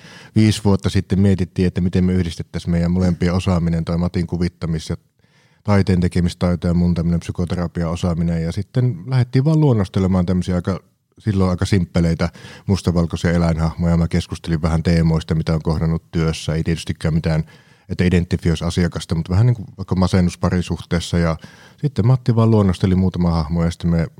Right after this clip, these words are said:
digattiin niistä ja ajateltiin, että tää on hyvä juttu ja pistettiin Instaan ensimmäiset kuvat. Ja sitten tuli tykkääjiä ja me ajateltiin, että hei, tässähän on joku potentiaalikin. Ja sit se on lähtenyt nyt todella hyvin,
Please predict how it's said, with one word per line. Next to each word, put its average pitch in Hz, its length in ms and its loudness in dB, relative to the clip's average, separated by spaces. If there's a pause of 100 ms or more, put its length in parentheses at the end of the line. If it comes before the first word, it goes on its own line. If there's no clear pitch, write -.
(280)
digattiin 90 500 0
niistä 85 220 0
ja 85 40 0
ajateltiin, 82 260 -2
että - 180 -6
tää 85 60 2
on 80 80 0
hyvä 80 160 0
juttu 78 360 -4
ja 73 180 -6 (560)
pistettiin 87 540 0
Instaan 85 580 0
ensimmäiset 80 460 0
kuvat. 80 420 -4
Ja 76 240 -6
sitten 135 340 -2
tuli 156 180 2
tykkääjiä 101 580 2
ja 92 60 2
me 95 120 0
ajateltiin, 87 340 -2
että 82 120 -8
hei, 85 100 -6
tässähän 85 340 -6
on 82 140 -2
joku 82 300 -4 (560)
potentiaalikin. 90 840 0
Ja 87 60 0
sit 87 140 -4
se - 100 -2
on 160 60 4
lähtenyt 123 380 2
nyt - 320 -2 (640)
todella 98 280 2
hyvin, 87 400 0